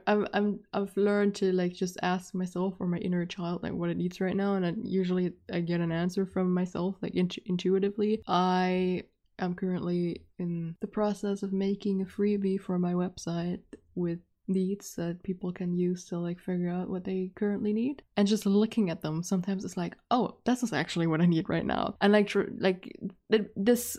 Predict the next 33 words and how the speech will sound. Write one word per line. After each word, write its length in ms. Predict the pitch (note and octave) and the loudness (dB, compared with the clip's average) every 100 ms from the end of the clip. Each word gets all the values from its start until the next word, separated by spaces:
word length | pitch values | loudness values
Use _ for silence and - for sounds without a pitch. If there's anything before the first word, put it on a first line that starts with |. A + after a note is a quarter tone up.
| - - | -6 2
all 200 | B3+ C4+ | 4 6
of 80 | |
this 160 | A#3+ A#3 | 4 2
builds 300 | - A3 G#3+ | 4 2 4
self-trust, 680 | - A3 A3+ - A#3 - - | 2 2 2 -2 -2 -2 -4
because 280 | F#3 G3+ | 0 0
you 60 | G3+ | 0
can 120 | F#3+ | -2
trust 260 | - G#3 G#3+ | 0 -2 0
yourself 320 | G3 G3 G3 | 0 0 0
more 160 | G3+ G3+ | 0 2
and 80 | |
more, 160 | G3 G3+ | 2 2
that 100 | F3+ | 0
you 140 | F#3 | -2
can, 160 | F#3 F#3 | 0 0
like, 140 | F3 | 0
fulfill 420 | - F3+ F3+ F#3+ F#3+ | -2 -4 -2 0 2
your 140 | F#3 | 2
own 200 | F#3+ F#3+ | 0 2
needs 340 | G3 G#3 G#3 | 2 2 0
and 100 | F#3 | -2
that 80 | F3+ | -2
you 80 | F3+ | 0
can 160 | F3+ F3+ | -2 0
point 300 | F#3 F#3 F3+ | 0 0 0
out 180 | F#3 | 0
what's 200 | F3+ F3+ | -2 -2
ra-, 140 | F3+ G3 | -2 0
wrong 480 | F#3+ G3 G3+ G#3 G#3 | 0 2 2 0 0
currently, 500 | - G#3 G3+ G#3 G3+ | 0 0 0 2 2
or 140 | F3+ D#3+ | 2 -2
not 160 | D#3+ | -6